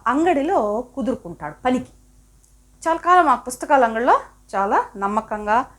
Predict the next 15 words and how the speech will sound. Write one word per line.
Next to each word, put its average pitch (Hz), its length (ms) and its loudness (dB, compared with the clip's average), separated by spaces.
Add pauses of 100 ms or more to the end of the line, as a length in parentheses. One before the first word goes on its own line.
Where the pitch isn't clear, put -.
(320)
క్రమశిక్షణతో 214 720 -4
మెలుగుతూ 208 460 -2
పనిచేస్తూ 208 580 -4
వస్తాడు. - 680 -6
కొద్ది 392 180 -2
కాలం 392 280 2
తర్వాత 254 680 0
ఈ 262 120 -2
పుస్తకంలో, 302 1120 0
పుస్తక 254 420 -4
అంగడిలో 247 560 4
ఏదైతే 220 400 0
పనిచేస్తున్నాడో 196 720 -2
ఆ 196 360 4 (640)
యజమాని 214 680 0